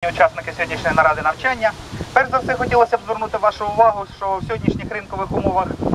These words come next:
розвитку аграрної економіки України особливу увагу необхідно звертати, звертати все-таки на створення власних інтенсивних сортів і розробки під них сучасних технологій вирощування сільськогосподарських культур.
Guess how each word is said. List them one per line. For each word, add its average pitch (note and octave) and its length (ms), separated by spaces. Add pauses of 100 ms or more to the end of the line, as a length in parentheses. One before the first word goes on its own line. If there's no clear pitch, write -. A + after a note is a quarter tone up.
розвитку F#3+ 380
аграрної F#3+ 380
економіки G3 420
України - 380 (100)
особливу A3+ 380
увагу G#3+ 280
необхідно - 400
звертати, G3 400
звертати G#3 480
все-таки F#3+ 480 (200)
на G3 100
створення - 480
власних G#3+ 360 (600)
інтенсивних G#3+ 680
сортів A3+ 440 (140)
і - 40
розробки A3 560
під G3 160
них B3+ 220 (300)
сучасних A3 420
технологій G#3 500
вирощування G3 480
сільськогосподарських F3+ 800
культур. E3 380